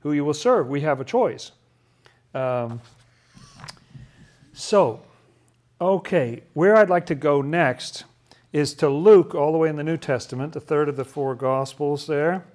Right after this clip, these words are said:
uh, to chapter fourteen, uh, because Luke,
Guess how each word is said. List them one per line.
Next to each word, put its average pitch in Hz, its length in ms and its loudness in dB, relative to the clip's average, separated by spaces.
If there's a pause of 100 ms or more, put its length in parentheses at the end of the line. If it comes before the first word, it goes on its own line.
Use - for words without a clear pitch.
(720)
uh, 127 460 0
to - 180 -6
chapter 160 400 -2
fourteen, 135 600 -8 (1800)
uh, 135 360 0
because 135 480 -4
Luke, 180 540 0